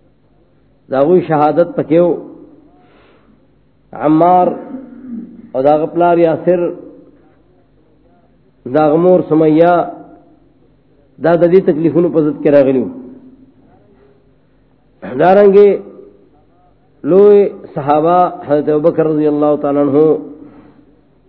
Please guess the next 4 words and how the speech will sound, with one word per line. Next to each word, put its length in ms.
هغوی 260
هم 140
د 120
دې 240